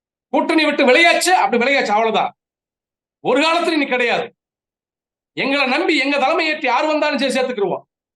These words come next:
தைரியமா பிரஸ் மீட் கொடுக்கக்கூடிய இவங்களுக்கு தைரியம் இல்லாதவங்க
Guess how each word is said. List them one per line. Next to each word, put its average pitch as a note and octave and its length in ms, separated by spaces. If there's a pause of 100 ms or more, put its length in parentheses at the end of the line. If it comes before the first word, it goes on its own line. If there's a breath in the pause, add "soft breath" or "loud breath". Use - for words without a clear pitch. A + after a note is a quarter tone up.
(100)
தைரியமா A3 340 (280)
பிரஸ் G#3+ 260
மீட் E4 220
கொடுக்கக்கூடிய C4 460
இவங்களுக்கு A3+ 380
தைரியம் G3 320
இல்லாதவங்க F3 480